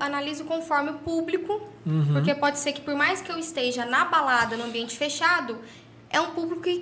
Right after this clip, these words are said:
Speaker 1: curte a mesma música que eu toquei na piscina, que é um, uma música mais cantada, né? Uma música de, de batida mais leve.
Speaker 2: Uhum.
Speaker 1: Então, eu analiso muito o meu público, mas eu s-, toco mais música eletrônica, sempre pro lado de músicas eletrônicas.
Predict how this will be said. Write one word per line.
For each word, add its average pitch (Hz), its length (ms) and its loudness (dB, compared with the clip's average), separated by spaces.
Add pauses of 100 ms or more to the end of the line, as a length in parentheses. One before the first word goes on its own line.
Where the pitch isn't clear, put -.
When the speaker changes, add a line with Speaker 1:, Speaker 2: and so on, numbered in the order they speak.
Speaker 1:
curte 370 320 4
a 359 40 4
mesma 349 240 4
música 349 220 2
que 349 60 -6
eu 349 60 -2
toquei 339 180 -2
na 330 100 2
piscina, 330 400 2
que 277 120 -2
é 269 40 2
um, 269 180 -2
uma 277 140 -2
música 269 300 -4
mais 277 220 0
cantada, 277 960 6 (380)
né? 262 120 2
Uma 262 120 4
música 254 340 0
de, 240 300 -6
de 247 100 -6
batida 247 400 2
mais 269 260 2
leve. 277 720 2 (160)
Speaker 2:
Uhum. 131 320 -2
Speaker 1:
Então, 262 200 2
eu 285 60 6
analiso 285 400 2
muito 330 300 0
o 339 40 -6
meu 359 140 0
público, 254 440 -4
mas 247 180 2
eu 294 80 2
s-, - 280 -4 (100)
toco 311 260 2
mais 320 300 2
música 330 300 -2
eletrônica, 311 680 0
sempre 269 320 -2
pro 311 140 -6
lado 277 260 4
de 277 100 0
músicas 311 480 -4
eletrônicas. 349 760 -2